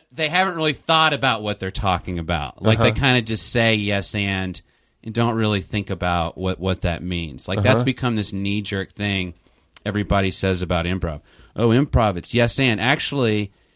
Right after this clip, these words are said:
Speaker 1: it's if this unusual thing is true, then what else is true?
Speaker 2: Right.
Speaker 1: And that's what you do in stand-up, if you think about it.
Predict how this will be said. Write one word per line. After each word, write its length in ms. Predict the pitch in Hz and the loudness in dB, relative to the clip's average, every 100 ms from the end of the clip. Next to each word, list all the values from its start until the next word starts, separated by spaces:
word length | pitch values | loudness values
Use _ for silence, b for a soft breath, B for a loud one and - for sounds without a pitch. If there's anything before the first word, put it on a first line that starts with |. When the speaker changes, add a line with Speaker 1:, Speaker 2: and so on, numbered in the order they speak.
| _ - | _ -2
Speaker 1:
it's 460 | 104 104 - - b b | -2 -2 -6 -8 b b
if 220 | 107 - | 0 2
this 240 | 120 117 117 | 2 2 2
unusual 580 | 107 104 107 101 95 | 2 4 2 4 2
thing 260 | 90 104 98 | 2 0 0
is 160 | 90 - | -2 -4
true, 240 | - 98 | -2 0
then 160 | 90 90 | 0 -2
what 140 | 90 | 0
else 260 | 92 101 - | 0 0 -4
is 120 | - | -10
true? 340 | - 80 67 - _ 107 | -10 -10 -10 -12 _ 2
Speaker 2:
Right. 260 | 107 101 - | 2 2 -2
Speaker 1:
And 140 | 92 | -4
that's 220 | 110 - | -4 -2
what 180 | 107 87 | -2 0
you 120 | 98 | 0
do 160 | 101 101 | 2 2
in 80 | 101 | 0
stand-up, 500 | - 123 156 85 - | 0 2 2 2 -2
if 140 | - | -2
you 60 | 80 | 0
think 240 | 113 117 | 0 2
about 260 | 92 85 69 | 2 2 2
it. 120 | 50 | -6